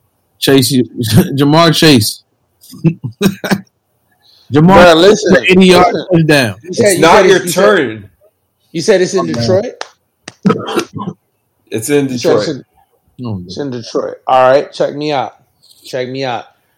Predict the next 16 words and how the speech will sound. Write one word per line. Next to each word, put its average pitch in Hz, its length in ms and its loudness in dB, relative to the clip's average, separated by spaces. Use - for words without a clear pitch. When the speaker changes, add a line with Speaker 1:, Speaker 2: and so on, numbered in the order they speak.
Speaker 2:
I'm 127 120 -8
living 170 280 -2
life 170 260 0
on 156 120 -4
the 139 180 -6
edge 143 240 -2
right 127 200 -4
now. 98 380 -18
Detroit 175 380 -4
is, 151 180 -6
is 135 260 -10
due, 147 580 -8
they're 151 200 -2
overdue 165 480 -2
two 156 240 -12
games. 107 500 -14